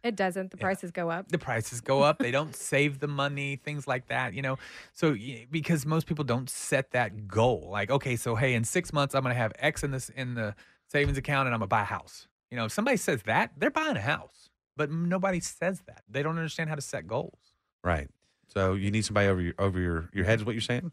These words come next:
Speaker 2: Mm-hmm. Oh, yeah.
Speaker 3: Not
Speaker 2: Over your shoulder.
Speaker 3: necessarily, not necessarily, but, but listening and, and doing things like this and,
Speaker 2: Mm-hmm.
Speaker 3: and, and, and getting, you know, listening to Dave Ramsey and, and, and, and kinda getting,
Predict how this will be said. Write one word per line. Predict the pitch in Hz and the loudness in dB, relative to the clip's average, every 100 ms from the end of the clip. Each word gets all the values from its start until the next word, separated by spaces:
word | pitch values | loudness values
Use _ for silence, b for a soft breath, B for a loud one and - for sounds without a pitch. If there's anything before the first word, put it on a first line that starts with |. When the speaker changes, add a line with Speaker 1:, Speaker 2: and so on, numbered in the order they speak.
| 123 | -2
Speaker 2:
Mm-hmm. | 208 196 | -2 0
Oh, | 226 | 0
yeah. | 240 170 | 0 2
Speaker 3:
Not | 277 | 4
Speaker 2:
Over | 175 | 6
your | 156 | 6
shoulder. | 151 | 6
Speaker 3:
necessarily, | 127 123 127 | 6 6 4
not | 160 190 | 4 6
necessarily, | 165 147 139 131 | 6 6 6 6
but, | 175 | 6
but | 165 180 | 4 6
listening | 208 220 190 | 6 6 4
and, | 156 | 4
and | 147 | 4
doing | 147 165 | 6 4
things | 156 135 | 4 4
like | 123 - | 4 4
this | 123 117 - | 4 4 2
and, | 95 87 | -2 -4
Speaker 2:
Mm-hmm. | - 113 127 | -10 -4 2
Speaker 3:
and, | 117 117 117 | 4 4 4
and, | 120 113 | 0 2
and | 113 | 0
getting, | 117 143 135 | 4 4 4
you | 127 113 | 6 8
know, | 107 | 8
listening | 117 135 110 | 6 2 4
to | |
Dave | 110 107 | 6 8
Ramsey | 104 104 98 101 98 90 | 8 6 4 4 4 4
and, | 87 | 2
and, | 90 90 90 87 | 0 0 0 -2
and, | 90 87 87 | -2 -2 -2
and | 87 85 | -4 2
kinda | 135 113 | 2 4
getting, | 113 110 101 | 4 4 0